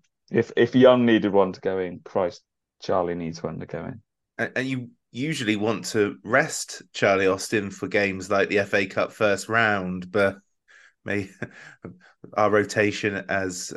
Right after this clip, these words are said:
Speaker 2: as we'll highlight, I'm sure, is, is <laughs> it's not full of options, is it? But I'm sure he'll, he'll start on the bench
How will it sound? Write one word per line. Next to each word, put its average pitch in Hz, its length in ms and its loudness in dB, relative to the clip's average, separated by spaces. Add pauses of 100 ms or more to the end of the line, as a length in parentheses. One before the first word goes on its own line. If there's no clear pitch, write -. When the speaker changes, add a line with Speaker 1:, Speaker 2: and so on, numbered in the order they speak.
Speaker 2:
as 90 340 -8
we'll 90 440 -6 (280)
highlight, 90 540 0
I'm 90 120 -4
sure, 90 760 0
is, 92 200 -4
is - 500 -6
<laughs> - 40 -12
it's - 960 -10
not 113 160 -4
full 104 220 4
of 95 80 2
options, 92 560 0
is 95 120 -2
it? 90 140 0
But 90 140 2
I'm 85 120 0
sure 95 260 2
he'll, 92 320 -2
he'll 101 220 -4
start 87 320 0
on 92 100 -4
the 90 80 -4
bench 90 580 -2